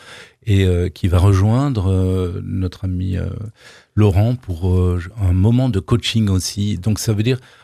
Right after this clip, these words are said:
une grande rencontre musicale, euh, française. C'est-à-dire, il y en a de, de tous les côtés. Donc voilà, ça c'est important aussi de le souligner. Eh bien, merci au chœur d'être présent.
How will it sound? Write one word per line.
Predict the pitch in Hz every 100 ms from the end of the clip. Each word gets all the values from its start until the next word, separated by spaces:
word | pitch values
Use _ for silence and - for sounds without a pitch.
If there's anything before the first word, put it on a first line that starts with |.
| _
une | 117 107
grande | 104 127 139
rencontre | 117 107 123 110 101
musicale, | 95 95 - 110 117
euh, | 101 95 92 92 85 87 87 92 92
française. | - 92 - 135 87 87 87
C'est-à-dire, | - 104 101 101
il | 104
y |
en | 107
a | 117
de, | 95 90
de | 92 104 92 -
tous | 151
les | 139
côtés. | 131 - 87 85
Donc | 87 82
voilà, | 101 78 87
ça | -
c'est | 101 113 101
important | 95 92 - 95
aussi | 87 87
de | 92
le |
souligner. | 87 90 85 82 90
Eh | 92
bien, | 92 92
merci | 107 107 - 117
au | 92
chœur | - 90
d'être | 90
présent. | - 85 76